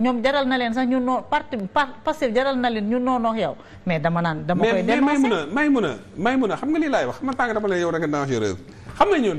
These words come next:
Speaker 2: certains, certains postes la ñu wax, du yëpp, benn. Xam nga poste ministre doo def appel à candidature.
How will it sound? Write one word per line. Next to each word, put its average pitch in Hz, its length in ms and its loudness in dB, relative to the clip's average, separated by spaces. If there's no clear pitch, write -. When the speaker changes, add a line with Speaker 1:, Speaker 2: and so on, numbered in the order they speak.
Speaker 2:
certains, 247 500 0
certains 240 440 -2
postes 175 240 -4
la 151 80 4
ñu 143 80 0
wax, 110 160 -4
du 208 80 2
yëpp, - 220 0
benn. 117 260 0
Xam 180 140 0
nga 277 120 4
poste 208 200 -2
ministre 190 260 0
doo 135 100 2
def 139 100 -8
appel 165 200 -2
à 165 60 2
candidature. 127 480 -6